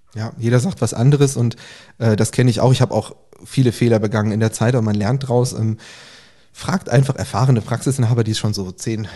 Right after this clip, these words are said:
Jahre oder so arbeiten, denn, äh, dann wisst ihr auf jeden Fall, die wissen aus Erfahrung, ob es Absetzungen für irgendwas gibt und womit man durchkommt und wo nicht. Und, ähm, genau, Mitarbeiter kontrollieren bei mir ihre Rezepte selber und zeigen sie uns aber auch oder können sich auch Hilfe holen.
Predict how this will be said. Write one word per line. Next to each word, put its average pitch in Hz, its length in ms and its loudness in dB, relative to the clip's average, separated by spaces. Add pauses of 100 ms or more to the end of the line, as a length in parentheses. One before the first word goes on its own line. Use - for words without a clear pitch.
(180)
Jahre 113 260 0
oder 101 160 -4
so 98 140 -8
arbeiten, 147 560 0 (340)
denn, 123 240 4
äh, 107 240 0
dann 110 300 0
wisst 123 200 -4
ihr 127 140 2
auf 107 180 -6
jeden 120 220 2
Fall, 113 400 2
die 113 320 -2
wissen - 240 0
aus 123 140 -2
Erfahrung, 143 460 2
ob 123 120 0
es 135 100 -2
Absetzungen 117 640 -2
für 110 140 -6
irgendwas 123 420 0
gibt 185 320 2
und 131 160 0
womit 131 220 2
man 117 120 2
durchkommt 113 420 -2
und 101 140 -8
wo 98 60 -6
nicht. 143 240 -2 (280)
Und, 120 320 0
ähm, 98 280 -2
genau, 101 240 -2
Mitarbeiter 117 480 0 (400)
kontrollieren 120 460 0
bei 113 100 2
mir 120 160 2
ihre 110 220 0
Rezepte 107 580 -2
selber 123 400 -2
und 117 220 -6
zeigen 131 260 0
sie 170 80 0
uns 160 160 -2
aber 143 160 -2
auch 139 80 -4
oder 120 140 -2
können 117 240 -6
sich 104 160 -6
auch 101 80 -10
Hilfe 131 280 0
holen. 139 280 0